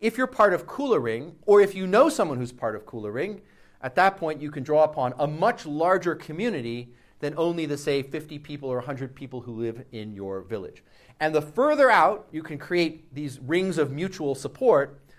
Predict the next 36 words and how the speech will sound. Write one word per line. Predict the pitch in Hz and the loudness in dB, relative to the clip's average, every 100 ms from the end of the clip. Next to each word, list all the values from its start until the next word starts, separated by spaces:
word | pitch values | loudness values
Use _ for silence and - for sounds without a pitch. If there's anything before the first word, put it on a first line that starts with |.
| _ | _
the | - | -6
more | 147 160 | 0 0
protected | 160 160 156 156 139 | 0 -4 -4 -4 -8
you're | |
gonna | 139 147 | -6 -4
be. | 156 165 95 - _ _ _ _ - | -4 -4 -6 -16 _ _ _ _ -14
If | 143 | -10
a | 147 | -10
storm | 135 202 226 | -8 -2 0
goes | 196 190 185 | 2 0 -2
through | 214 | -2
and | 214 | 0
everybody's | 185 180 175 170 | 0 0 -2 0
wiped | 151 185 180 | 0 0 0
out | 165 | 0
in | 175 | 4
your | 233 | 4
village, | 165 147 160 - - _ _ - | 4 2 0 -4 -20 _ _ -12
they | 139 | -8
probably | 156 160 151 | -4 -2 0
wiped | 151 156 | 0 2
out | 160 143 151 | 2 2 0
in | |
the | 156 | -6
neighboring | 165 202 147 143 | -4 -2 -2 -2
village | 151 156 156 | -2 -4 -6
too. | - 208 107 - _ _ - - - | -6 -6 -6 -16 _ _ -20 -20 -10
But | - 160 | -2 2
maybe | 226 277 214 233 | 4 4 2 0
sixty | - 208 208 185 | -2 -4 -4 -2
or | 165 | 0
eighty | 196 185 | 0 -2
kilometers | 202 180 170 151 | -2 0 0 -4
to | 151 | -4
the | 147 | -4
south, | 269 240 190 185 | 2 2 2 -2